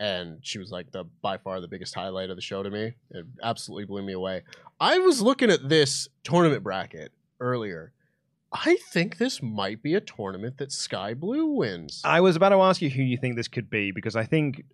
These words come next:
Speaker 2: Baker beats Soho.
Speaker 1: I don't know, though. I think they might give Soho something.
Speaker 2: That's a good point, actually, because, like, I mean, 'cause Baker's the only one going in there as the defending champion, because
Speaker 1: Yeah.
Speaker 2: Cole's not in the tournament this year. So, yeah, you're right. Like, Soho beats Baker, probably with some outcasts.
Speaker 1: 'Cause that was the,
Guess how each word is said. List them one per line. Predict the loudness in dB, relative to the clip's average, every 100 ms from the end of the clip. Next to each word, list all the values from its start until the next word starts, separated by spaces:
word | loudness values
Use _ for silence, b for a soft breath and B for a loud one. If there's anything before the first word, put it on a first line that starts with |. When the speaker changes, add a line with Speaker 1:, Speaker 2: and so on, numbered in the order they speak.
| _ 2
Speaker 2:
Baker | 4 6 4
beats | 0 -2 -2
Soho. | 0 0 -4 -6 -6 -6 -12 _ _ _ _ _ _ -6
Speaker 1:
I | 2 8
don't | 8 10 10 8 8
know, |
though. | 8 10 8
I | 6 4
think | 6 6 6
they | 4
might | 4 2 0
give | -2 0
Soho | 2 6 8 6
something. | 4 2 0 0 -6 -2
Speaker 2:
That's | -2 -2
a |
good | -6
point, | -2 0 2
actually, | 0 -2 -4
because, | 0 0
like, | 2 0
I |
mean, | 0 2
'cause | 0
Baker's | 6 6 6 0
the | 2
only | 4 4
one | 4
going | 4 2
in | 0
there | -2
as | -4
the | -8
defending | -10 -8 -8 -8
champion, | -6 -6 -6 -10 -12
because | -2 0 0
Speaker 1:
Yeah. |
Speaker 2:
Cole's | -2 -4 -4
not | -8 -10
in | -10
the |
tournament | 0 0 0 -6
this | -12 -12 -10
year. | -8
So, | 2
yeah, | 6 8
you're | 8 8
right. | 8
Like, | 4 0
Soho | 4 6 8 6
beats | 4 0 0
Baker, | -6 -6 -4 -4 -4 -4
probably | -4 -4
with | -6 -8
some | -12 -12 -12
outcasts. | -12 -12 -6 0
Speaker 1:
'Cause | 2
that | 2
was | 0
the, | -4